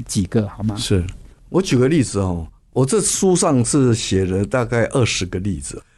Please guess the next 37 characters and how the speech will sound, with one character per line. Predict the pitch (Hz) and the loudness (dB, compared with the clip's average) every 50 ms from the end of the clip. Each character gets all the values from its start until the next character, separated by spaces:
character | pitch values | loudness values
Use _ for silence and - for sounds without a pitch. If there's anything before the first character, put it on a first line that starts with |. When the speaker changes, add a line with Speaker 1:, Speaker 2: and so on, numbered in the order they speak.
| _ _ | _ _
Speaker 2:
那 | - 156 156 139 127 | 0 2 2 2 2
我 | 123 117 117 | 2 0 2
的 | 107 123 117 | 2 0 0
第 | - 165 139 | 2 2 2
七 | - - 156 | 2 2 2
章， | 139 - 156 135 120 123 123 | 2 2 2 2 4 2 2
特 | 117 - 135 113 | 2 2 0 0
别 | 90 98 98 98 | 0 0 0 0
是 | 95 - 120 110 101 92 90 - - - _ | 0 0 0 0 0 0 -2 -6 -12 -8 _
把 | - 110 87 78 78 - - - - - - - - | -2 -2 -2 -2 -6 -10 -14 -20 -20 -20 -20 -10 -6
每 | - 98 92 110 | -2 0 2 2
一 | 123 | 2
个 | 147 147 127 | 2 2 2
例 | 123 135 120 | 2 2 2
子 | - - - 98 | 0 -2 -6 -4
都 | - - 113 110 | -2 0 0 0
套 | - - 156 131 110 | 0 0 0 2 2
进 | 98 - 135 120 101 95 - | 2 2 2 2 2 0 -4
P | - - 131 123 - | -6 -4 -2 -2 -2
S | - - - - - - | 0 0 -2 -2 -2 -2
R | - 139 127 98 76 - - - - - - | 0 0 0 0 -2 -6 -14 -20 -20 -20 -6
这 | - 123 | -2 0
三 | 120 - - - 139 131 127 127 | 0 0 0 0 2 2 2 2
段 | 120 - 151 120 104 95 92 | 2 2 2 2 2 2 0
的 | 98 95 92 | -2 -2 -2
一 | - 110 | -4 -4
套 | - - - 180 127 110 | -4 0 2 2 2 2
这 | 107 - - | 2 0 -2
个 | 107 98 | -2 -4
表 | - - 90 82 78 | -4 -4 -6 -6 -8
格 | - - 90 | -8 -10 -6
跟 | 90 107 107 104 | -4 -4 -4 -2
架 | 101 - 113 90 87 | -2 -2 -4 -4 -4
构 | - - 101 - - - - - | -6 -6 -6 -6 -8 -12 -6 -2
去 | 104 113 | 0 0
解 | - - - 90 80 | 0 -2 -4 -8 -8
决。 | - 90 85 78 | -8 -10 -10 -10